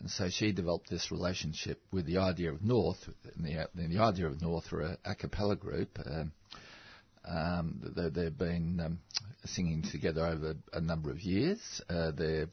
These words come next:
Australia's leading a cappella group. Uh, they actually, soon after they formed, they, they entered a competition in America,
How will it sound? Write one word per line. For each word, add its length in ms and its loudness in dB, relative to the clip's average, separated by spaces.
Australia's 540 0
leading 460 0
a 80 -4
cappella 380 -2
group. 320 4
Uh, 200 4
they 160 4
actually, 460 2
soon 300 4
after 280 2
they 160 4
formed, 360 6
they, 200 6
they 320 4
entered 280 2
a 60 2
competition 720 0
in 120 6
America, 680 2